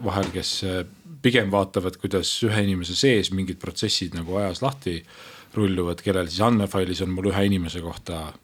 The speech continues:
hästi, hästi palju ridu. Ja ütleme, selles esimeses individuaalsete erinevuste uurijate, äh,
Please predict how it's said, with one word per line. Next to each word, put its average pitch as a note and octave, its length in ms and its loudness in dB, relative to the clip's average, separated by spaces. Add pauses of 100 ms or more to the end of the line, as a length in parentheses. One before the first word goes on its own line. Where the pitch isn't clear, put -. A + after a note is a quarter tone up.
hästi, E2+ 320 -10
hästi F2 240 -8
palju G2 260 0
ridu. E2+ 280 -10 (560)
Ja G#2 80 -2
ütleme, G2 240 -2
selles G2 240 0
esimeses A2+ 580 4 (300)
individuaalsete G#2+ 640 4
erinevuste F#2+ 420 0
uurijate, F#2+ 560 0 (140)
äh, F#2+ 600 -6